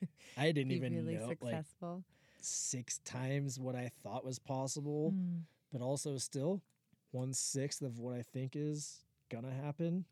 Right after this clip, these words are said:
Speaker 1: Oh, one twentieth.
Speaker 2: Right? Your, your way of thinking has really helped me, I must
Speaker 1: One twentieth.
Speaker 2: say.
Speaker 1: You really have a skill set that you see things, you direct things, you, you make people feel very comfortable on camera. If you are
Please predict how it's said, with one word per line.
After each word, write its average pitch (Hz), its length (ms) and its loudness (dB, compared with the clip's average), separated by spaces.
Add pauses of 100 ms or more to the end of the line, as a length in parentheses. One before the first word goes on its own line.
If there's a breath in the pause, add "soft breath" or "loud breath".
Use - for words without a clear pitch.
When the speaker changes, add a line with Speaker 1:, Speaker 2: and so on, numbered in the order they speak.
Speaker 1:
Oh, 202 180 -2 (100)
one 196 240 0
twentieth. 180 460 -2
Speaker 2:
Right? 127 160 -2 (560 soft breath)
Your, 113 200 -6 (160)
your 120 200 -4
way 120 180 0
of 104 80 -6
thinking 104 340 -6
has 90 120 -10
really 92 240 -12
helped - 280 -16
me, - 80 -20
I - 20 -6
must 185 100 -2
Speaker 1:
One 196 200 2
twentieth. 170 380 -2
Speaker 2:
say. 147 240 -8 (340 loud breath)
Speaker 1:
You 214 180 0
really 214 580 0
have 185 360 0 (180)
a 185 80 -2
skill 180 280 -4
set 165 280 -2
that - 80 -8
you 175 160 0
see 202 240 -6
things, 190 320 -2
you 170 80 -4
direct 165 400 -4
things, 175 320 -2
you, 156 320 -2 (460 loud breath)
you 180 160 2
make 165 200 2
people 170 260 -4
feel 156 200 -4
very 156 240 -2
comfortable 165 760 -4
on 151 100 -2
camera. 170 560 -2
If 170 160 -2
you 196 220 -2
are 175 120 0